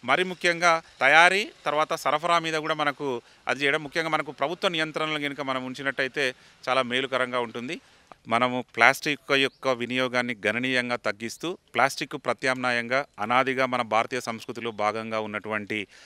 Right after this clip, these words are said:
నూలు, తర్వాత కాటన్, తర్వాత వీటిని కనుక ఎక్కువగా మనం ప్రోత్సహించినట్టయితే ఇటు మనకు ఉపాధి అవకాశాలతో పాటు ప్లాస్టిక్ను కూడా నివారించిన వాళ్ళం అవుతాము.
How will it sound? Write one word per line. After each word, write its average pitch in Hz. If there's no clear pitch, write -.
నూలు, 147
తర్వాత 127
కాటన్, 131
తర్వాత 113
వీటిని 139
కనుక 131
ఎక్కువగా 123
మనం 120
ప్రోత్సహించినట్టయితే 110
ఇటు 110
మనకు 104
ఉపాధి 123
అవకాశాలతో 117
పాటు 117
ప్లాస్టిక్ను 117
కూడా 117
నివారించిన 110
వాళ్ళం 104
అవుతాము. 110